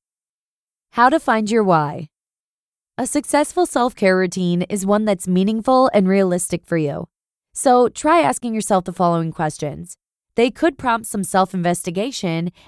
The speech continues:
and guide you back towards designing a self-care routine that works for your life.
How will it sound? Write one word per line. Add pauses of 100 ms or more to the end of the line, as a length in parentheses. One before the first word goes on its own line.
and
guide
you
back
towards
designing
a
self-care
routine
that
works
for
your
life.